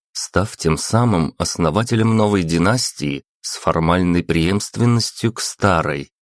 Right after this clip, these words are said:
То есть Михаила Третьего сменил не Василий Македонянин, а Вардан, и Василий Македонянин, судя по всему, никогда не появится в этой истории. Второе.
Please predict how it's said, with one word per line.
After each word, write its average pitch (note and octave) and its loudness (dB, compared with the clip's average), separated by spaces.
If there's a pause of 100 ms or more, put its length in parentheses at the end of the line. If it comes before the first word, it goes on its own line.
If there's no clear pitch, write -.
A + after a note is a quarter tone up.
(280)
То E2 2
есть - -4
Михаила E2 0
Третьего D#2+ -2 (160)
сменил F2 2
не E2+ 2
Василий G#2+ 0
Македонянин, F2 0
а B2+ 0
Вардан, F2 0 (400)
и E2 -2
Василий E2+ 0
Македонянин, E2 0
судя E2 -2
по E2 -6
всему, F#2+ 0 (140)
никогда F2+ 0
не F#2+ 0
появится - -4
в D#2 -4
этой D2+ -2
истории. C#2+ -4 (880)
Второе. F2+ 0